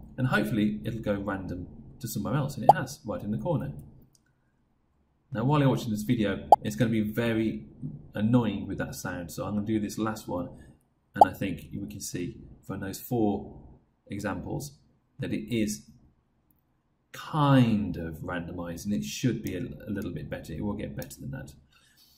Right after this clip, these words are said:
So that's what we're going to do. So I've got my code here. You can edit this. You can go and get these pieces of code here. While we're doing that,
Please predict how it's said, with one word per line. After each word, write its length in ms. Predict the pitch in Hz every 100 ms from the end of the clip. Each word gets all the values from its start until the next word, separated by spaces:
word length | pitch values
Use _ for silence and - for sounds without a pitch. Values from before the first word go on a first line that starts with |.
| - -
So 160 | - 151
that's 180 | 170
what 80 | 208
we're 60 | 175
going 140 | 170
to 60 | 151
do. 160 | 156
So 140 | 110 139
I've 60 |
got 100 | 175
my 140 | 160 143
code 320 | - 151 135
here. 200 | 123 113
You 280 | 117 127 131
can 200 | 123 117
edit 280 | 131 131 113
this. 240 | 110 -
You 80 | -
can 100 | 110
go 140 | 123
and 80 | 120
get 120 | 127
these 180 | 120 113
pieces 300 | 117 104 104
of 100 | 104
code 240 | 107 98 104
here. 320 | 113 110 110 - - - _ _ _ _ _ _ _ _ _
While 360 | 139 160 208 233
we're 80 | 175
doing 300 | 175 202 123
that, 400 | 90 - -